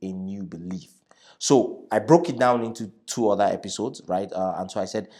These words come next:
in episode thirty-five, we talked about steps one to four. And what are those steps? The step one is you must have a burning desire. Step two,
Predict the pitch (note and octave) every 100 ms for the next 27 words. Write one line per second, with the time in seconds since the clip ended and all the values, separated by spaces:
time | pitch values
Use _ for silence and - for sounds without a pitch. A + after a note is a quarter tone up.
0 | _ G#2+ G2+ G2+ F#2+ G2 G2+ G2 G2 -
1 | F#3 D3 D3 - C3 - G2+ F#2+ F#2 -
2 | _ _ _ _ _ - - A2 - G#2
3 | G#2+ B2 B2 A#2+ G2 - - C#3+ E2 -
4 | G#2 G2+ F#2+ G2 F#2+ A2+ D#3+ C#3+ A#2 -
5 | G2+ - - - - - - C#3 D#3 D#3
6 | - - - - G2 G2 B2+ A#2+ G2+ F2+
7 | G#2+ G#2+ G2+ F2+ E2+ A2+ A2 A2+ A2 F#2+
8 | - - F#3+ F3+ F3+